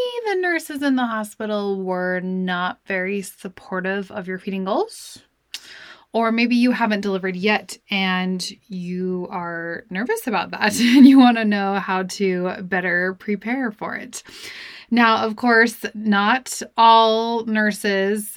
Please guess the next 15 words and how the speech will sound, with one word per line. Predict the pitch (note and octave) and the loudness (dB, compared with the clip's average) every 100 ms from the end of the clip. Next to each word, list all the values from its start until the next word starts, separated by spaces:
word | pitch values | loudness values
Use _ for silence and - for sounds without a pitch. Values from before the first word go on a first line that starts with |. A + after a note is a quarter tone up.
| - | -4
are, | F#3+ F3+ F3+ F3+ F3+ F3+ F#3+ | 0 2 2 2 2 0 0
um, | F3 F3 E3+ F3 F3+ A#3+ | -2 -2 -4 -6 -8 -8
well, | A#3+ D#4+ E4 | -4 -2 2
really | A4 A4 C4 | 4 6 6
no | G3+ F#3+ G3+ | 4 2 -2
nurse, | G3+ - G#3 F#3+ G3 G3 | -4 -6 -2 0 0 -2
I | - F#3 G3 | -6 -2 -2
don't | G3 G#3 G3+ G#3 D#4+ B3 | -2 -8 -8 2 2 2
think, | G3+ G3+ F#3+ F#3 | -6 -4 -4 -4
is | G3+ F#3 | -6 -6
going | G3 F#3+ | -4 -4
to | F#3 | -4
be | G3 G3 | -6 -4
actively | F3 F3 F#3 F3+ | -4 -4 -6 -4
working | E3+ E3+ E3+ G3 F#3 F#3+ G3 | -4 -6 -8 -6 -4 -2 -2